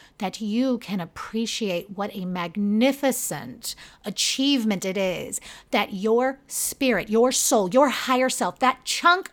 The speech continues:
of God, of the universe, higher power, whatever you want to call it, could be anywhere doing anything, and it has chosen to have this human experience right here, right now,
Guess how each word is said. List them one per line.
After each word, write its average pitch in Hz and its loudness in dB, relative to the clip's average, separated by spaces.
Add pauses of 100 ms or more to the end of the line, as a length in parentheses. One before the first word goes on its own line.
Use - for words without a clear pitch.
of 196 -4
God, 311 10
of 202 -2
the 202 -2
universe, 320 2 (280)
higher 359 8
power, 349 6
whatever 302 6
you 320 4
want 285 4
to 202 -4
call 311 6
it, 320 6 (300)
could 320 2
be 262 -2 (140)
anywhere 320 4
doing 269 -2 (180)
anything, 330 2
and 247 2
it 214 0
has 202 -4
chosen 294 4 (300)
to 269 2
have 262 8 (160)
this 311 2 (100)
human 302 2
experience 269 0
right 262 4
here, 226 0
right 285 4
now, 240 6